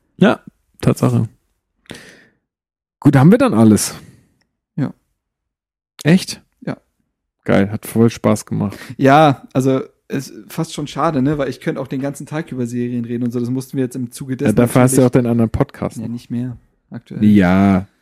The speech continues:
Speaker 1: kommt wieder, kommt wieder.
Speaker 2: Ja, ja.
Speaker 1: Warte
Speaker 2: Ähm,
Speaker 1: mal, äh, ich, ich guck jetzt noch einmal hier durch.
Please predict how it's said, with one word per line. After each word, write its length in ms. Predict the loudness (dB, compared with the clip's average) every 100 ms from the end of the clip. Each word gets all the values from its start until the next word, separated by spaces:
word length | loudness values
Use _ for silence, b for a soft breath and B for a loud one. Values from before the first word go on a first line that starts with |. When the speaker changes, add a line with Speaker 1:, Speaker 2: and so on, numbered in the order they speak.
| _
Speaker 1:
kommt 240 | -6 -4
wieder, 200 | -4 -6
kommt 280 | -6 -10 -8
wieder. 220 | -10 -10 -10
Speaker 2:
Ja, 60 | -12
ja. 180 | -12 -14 -16 B B -2
Speaker 1:
Warte 280 | 2 4
Speaker 2:
Ähm, 60 | 2
Speaker 1:
mal, 100 | 0 -2 _ -4
äh, 640 | 2 4 4 4 2 0
ich, 200 | -6 -2
ich 140 | -2 0
guck 140 | 2 2
jetzt 140 | 4
noch 80 | 4
einmal 240 | 4 6
hier 180 | 6 4
durch. 560 | 4 4 6 4 -2